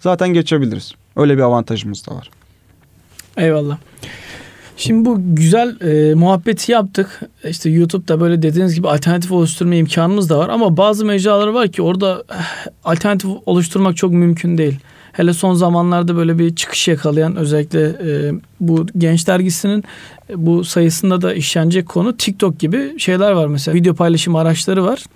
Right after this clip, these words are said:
Speaker 2: Bu konuda ne düşünüyoruz? Yani böyle TikTok gibi uygulamalar neden bir anda fırlıyorlar? İnsanlar bunu, e, böyle bulunmaz bir şeymiş gibi, Hint kumaşıymış gibi, e,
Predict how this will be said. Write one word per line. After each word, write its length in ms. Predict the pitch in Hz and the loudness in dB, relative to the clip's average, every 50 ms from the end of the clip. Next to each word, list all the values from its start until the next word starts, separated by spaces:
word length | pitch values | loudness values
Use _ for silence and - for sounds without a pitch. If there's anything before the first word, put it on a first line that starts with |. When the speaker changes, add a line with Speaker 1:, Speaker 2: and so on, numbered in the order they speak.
| _ - - - - - - - - - 277 | _ -20 -20 -20 -20 -20 -20 -18 -8 -2 -2
Speaker 2:
Bu 80 | 277 | 0
konuda 280 | - - 311 294 285 311 | 2 2 2 4 4 4
ne 160 | 294 262 202 | 4 4 4
düşünüyoruz? 500 | 175 165 - - 175 165 165 165 180 190 | 2 0 0 0 2 2 2 2 2 2
Yani 380 | 214 220 233 220 196 196 190 180 | 2 2 0 0 -2 -4 -2 -2
böyle 220 | 214 269 262 - | 0 0 -2 -4
TikTok 520 | - - 254 208 - - 285 269 - - | -4 -4 -4 -4 -2 -2 -4 -4 -4 -6
gibi 200 | - 254 226 214 | -4 -4 -2 0
uygulamalar 600 | 254 240 226 214 196 202 208 214 220 240 254 240 | 0 0 0 0 0 0 0 0 0 0 0 0
neden 400 | 196 180 180 196 269 311 330 294 | 2 2 2 2 0 0 0 2
bir 60 | 240 196 | 2 2
anda 260 | 175 165 160 165 151 | 4 4 4 2 0
fırlıyorlar? 580 | - - 180 170 160 160 156 151 151 151 156 | 0 2 2 2 2 2 2 2 2 0 0
İnsanlar 560 | - 156 156 151 - 160 160 160 160 156 156 156 | 0 0 0 0 0 -2 0 0 0 0 0 0
bunu, 240 | 156 160 156 156 147 - - - - - _ - | 0 0 0 -2 -4 -8 -20 -20 -20 -20 _ -10
e, 420 | - 170 180 175 180 185 175 165 | -10 -8 -8 -8 -8 -8 -6 -4
böyle 180 | 160 156 151 - 185 - - _ _ _ _ _ _ - - | -4 -4 -4 -6 -8 -10 -14 _ _ _ _ _ _ -4 0
bulunmaz 540 | 175 165 165 170 165 165 170 165 160 156 165 | 2 2 4 4 4 4 2 2 0 0 0
bir 140 | 165 160 | 0 0
şeymiş 400 | 156 - 170 170 165 165 160 - | 0 0 0 0 2 0 0 -2
gibi, 200 | - 175 165 151 | -4 -4 0 2
Hint 160 | 156 170 170 165 | 2 2 2 0
kumaşıymış 580 | - 180 175 165 160 - 170 165 165 143 - | 0 0 0 0 0 0 0 0 0 0 -2
gibi, 340 | - 165 151 151 156 156 143 139 - - - - - _ _ - | -2 -2 0 0 0 0 -2 -4 -12 -20 -20 -20 -20 _ _ -16
e, 340 | 208 196 190 - 180 180 | -12 -10 -8 -6 -4 -4